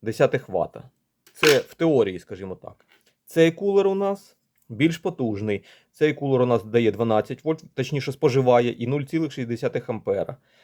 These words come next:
Тобто виходить так, що якщо ми його розкрутимо, то ми отримуємо, маємо, маємо в теорії отримати десь приблизно там одинадцять з половиною вольт, да? І цього буде достатньо для того, щоб підживити, скажімо, там щось,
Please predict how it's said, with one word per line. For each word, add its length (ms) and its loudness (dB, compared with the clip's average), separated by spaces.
Тобто 300 -2
виходить 380 2
так, 200 0
що 100 -4
якщо 220 -2
ми 120 2
його 180 2
розкрутимо, 720 -2
то 100 2
ми 120 4
отримуємо, 1080 0
маємо, 580 4
маємо 380 0
в 60 -12
теорії 340 2
отримати 480 -4
десь 200 0
приблизно 500 -4
там 260 -4
одинадцять 440 2
з 20 -20
половиною 520 0
вольт, 260 2
да? 240 -2
І 60 -10
цього 240 6
буде 220 2
достатньо 460 -2
для 160 -2
того, 260 -2
щоб 200 -6
підживити, 540 -2
скажімо, 380 -4
там 160 -4
щось, 380 0